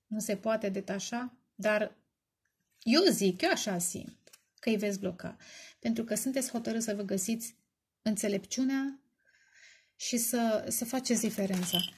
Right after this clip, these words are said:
între dragoste și ce ați mai trăit până acum. Aveți această determinare să vindecați această energie a tatălui. Interesant că aici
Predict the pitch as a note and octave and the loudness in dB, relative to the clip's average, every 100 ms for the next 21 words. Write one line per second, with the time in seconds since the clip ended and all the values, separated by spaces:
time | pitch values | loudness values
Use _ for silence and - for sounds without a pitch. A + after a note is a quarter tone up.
0 | - A#3+ A3+ F#3 F#3+ C4 A#3 G3+ - A#3 | 0 0 2 2 4 2 2 -2 -2 -4
1 | - A3+ G#3+ G#3+ G3 G#3 G3 G3+ G3 - | -2 -2 0 -2 -4 -8 -6 -6 -6 -8
2 | F#3+ G3 G3 - A#3 A3+ C#4+ C4+ A3 G#3 | -10 -10 -12 -2 0 4 2 2 -4 -2
3 | A#3 A3+ G3 G3+ A3 G#3+ G#3 G3+ G3 A3+ | -2 -2 -2 -2 -2 -2 -2 0 0 0
4 | B3+ - G#3+ F#3 A3 A3 G3+ G3 - F2+ | 0 0 0 0 2 2 0 -4 -8 -10
5 | - - - - _ _ _ _ _ _ | -8 -8 -8 -12 _ _ _ _ _ _
6 | _ - - G#3+ G3 G3+ G3 G3 F#3+ F#3+ | _ -14 -8 -6 -4 0 0 0 -2 -6
7 | - G3 - G3 - F3+ F#3 F#3+ G3+ F#3+ | -4 -10 -6 -8 -6 -4 -2 -2 -2 -2
8 | G#3 A3+ G#3 G#3 | -2 -4 -4 -10